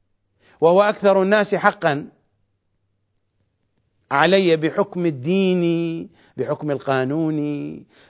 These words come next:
بحكم العرف، بحكم الإنسانية،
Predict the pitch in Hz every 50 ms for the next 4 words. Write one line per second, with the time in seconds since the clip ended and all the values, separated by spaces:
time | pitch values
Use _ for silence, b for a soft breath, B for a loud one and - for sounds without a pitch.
0 | b 120 113 - 139 - - 123 123 117 110 104 127 151 147 113 - - 139 143
1 | 135 135 135 135 131 131 - b b b b - 117 - 139 - - 127 123 120
2 | 113 123 120 110 - 127 120 123 123 143 156 156 151 143 131 - 139 135 135 131
3 | 131 135